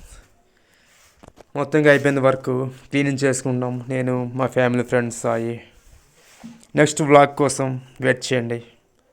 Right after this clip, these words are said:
ప్లీజ్ సపోర్ట్ మీ ఏఎంబీ వ్లాగ్స్ త్రీ సిక్స్ నైన్. నేను మీ రైతు బిడ్డ.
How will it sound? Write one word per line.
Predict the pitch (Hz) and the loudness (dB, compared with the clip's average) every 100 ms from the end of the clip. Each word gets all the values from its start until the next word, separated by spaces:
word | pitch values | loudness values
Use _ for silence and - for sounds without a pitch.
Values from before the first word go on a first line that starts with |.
| _ _ | _ _
ప్లీజ్ | 143 143 | 0 0
సపోర్ట్ | - 127 127 120 | 0 0 -2 -2
మీ | 120 123 - _ _ - _ _ - | -6 -6 -12 _ _ -20 _ _ 0
ఏఎంబీ | 131 127 127 | 2 2 2
వ్లాగ్స్ | 123 123 123 123 - - | 0 0 -2 -4 -10 -8
త్రీ | 131 | -6
సిక్స్ | 123 123 - | -6 -8 -10
నైన్. | 131 - - _ _ _ _ _ _ _ _ _ _ _ _ _ _ - | -12 -12 -18 _ _ _ _ _ _ _ _ _ _ _ _ _ _ 0
నేను | 135 135 131 127 | 2 4 0 -2
మీ | 123 123 | -2 0
రైతు | 117 131 127 | 0 0 -2
బిడ్డ. | - - 123 120 | -12 -12 -10 -10